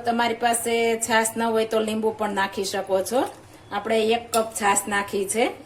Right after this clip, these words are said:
એક વાટકા સામે અને આપણે ઘટશે તો આગળ પાણી નાખીશું. મારે ખાટા વધારે જોઈએ છે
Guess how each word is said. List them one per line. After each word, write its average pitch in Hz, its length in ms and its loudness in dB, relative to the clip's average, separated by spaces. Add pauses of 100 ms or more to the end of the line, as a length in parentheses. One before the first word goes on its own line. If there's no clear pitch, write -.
(100)
એક - 80 -6 (100)
વાટકા 196 320 2
સામે 202 360 0 (160)
અને 208 120 -4
આપણે 226 280 0 (140)
ઘટશે 220 340 0
તો 226 160 0
આગળ 214 340 2 (640)
પાણી 208 360 0
નાખીશું. 202 480 2 (880)
મારે 233 220 2 (160)
ખાટા 247 400 2
વધારે 226 460 2
જોઈએ 220 360 4
છે 233 140 0